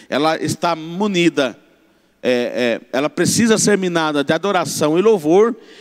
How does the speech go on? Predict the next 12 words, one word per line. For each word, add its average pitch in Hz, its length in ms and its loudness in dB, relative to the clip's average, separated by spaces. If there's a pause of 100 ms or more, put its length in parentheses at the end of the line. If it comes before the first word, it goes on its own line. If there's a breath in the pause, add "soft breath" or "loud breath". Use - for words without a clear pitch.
(180 loud breath)
E - 80 2
também, 208 580 -2
Atos 190 540 -4
dos 147 200 0
Apóstolos, 147 600 -2
capítulo 131 520 -6
doze, 127 280 -2
versículo 131 520 -2
cinco, 196 420 -4 (500 loud breath)
diz 185 260 0
aqui: - 260 0
ó, 147 180 2